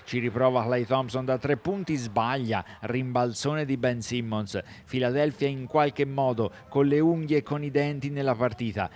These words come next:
Vediamo se danno il pallone dentro a Schultz, no, Ben Simmons forse vorrebbe portare spalle a canestro Babbo Quadro perché il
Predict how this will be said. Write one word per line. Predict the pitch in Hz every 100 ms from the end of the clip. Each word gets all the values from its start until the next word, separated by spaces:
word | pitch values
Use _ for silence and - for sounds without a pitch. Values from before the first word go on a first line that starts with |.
| - -
Vediamo | 104 135 135
se | 123
danno | 131 131
il | 127
pallone | 123 127 135 127
dentro | 135 123 127
a |
Schultz, | 117 127 117 -
no, | 101 117 107 - - -
Ben | 107 123 120
Simmons | 123 110 101 95 98
forse | 120 135 120
vorrebbe | 117 117 120
portare | 107 110 127 120
spalle | 104 - 120 117
a |
canestro | 117 123 127 123
Babbo | 117 117 110
Quadro | 110 127 117 98
perché | 95
il | 110